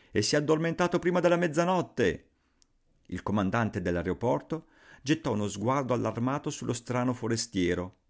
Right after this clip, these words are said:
il quale, dal canto suo, gli sorrise educatamente.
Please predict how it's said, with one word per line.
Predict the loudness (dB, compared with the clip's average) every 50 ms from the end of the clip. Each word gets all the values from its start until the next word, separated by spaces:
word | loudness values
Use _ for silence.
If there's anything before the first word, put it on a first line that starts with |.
| _ _ _
il | -6 -6 -6
quale, | -4 -2 -2 -2 -2 -2 -4 -2
dal | -2 -4 -4
canto | -4 -4 -4 -4 -4 -4
suo, | -6 -6 -6 -4 -4 -4 -4 -6 -8 _
gli | -6 -4
sorrise | -2 -2 0 -2 0 0 2 2 2 2 2
educatamente. | 0 -2 -2 -4 -4 -2 -2 -2 -2 -2 -4 -6 -6 -8 -12 -14